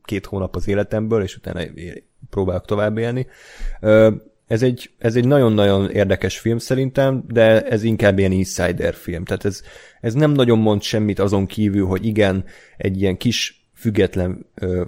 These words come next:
filmforgatás hogy néz ki. Ugye Steve Buscemi alakítja a rendezőt, aki szerintem zseniális casting, megvan az operatőr, aki elsősorban magába szerelmes, de közben persze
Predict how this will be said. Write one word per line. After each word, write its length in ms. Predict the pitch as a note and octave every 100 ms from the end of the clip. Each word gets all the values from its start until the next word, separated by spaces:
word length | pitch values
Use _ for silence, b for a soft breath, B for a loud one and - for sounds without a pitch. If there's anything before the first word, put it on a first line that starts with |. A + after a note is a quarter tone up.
| -
filmforgatás 760 | - G2+ F#2 G2+ F#2+ - F2+
hogy 160 | - F#2+
néz 240 | F2+ F2
ki. 320 | - B2 A#2+ -
Ugye 240 | G#2 G2
Steve 240 | F#2 - A2+
Buscemi 380 | G2 G2+ - F#2+
alakítja 440 | F#2 F2 F#2+ - F2+
a 40 |
rendezőt, 520 | G2+ G#2 G2+ F#2+ F#2
aki 300 | F2 F#2+ F2 A#2+ -
szerintem 320 | - E2+ F#2+
zseniális 480 | G2+ A#2+ G#2 G#2 -
casting, 520 | G2+ - - G2 F#2+ b b b
megvan 340 | - A2+ G2+ F#2
az 160 | F#2
operatőr, 540 | A2+ - G#2+ F#2+ G#2 G2
aki 420 | - F#2+ F#2 F#2 -
elsősorban 560 | G#2 F#2+ G2+ G2+ F#2
magába 400 | F#2+ G#2+ G#2+ G2+
szerelmes, 520 | F#2+ G#2+ F#2+ F#2+ F#2 F#2+
de 80 |
közben 280 | F#2+ G2 F#2 -
persze 280 | F#2 -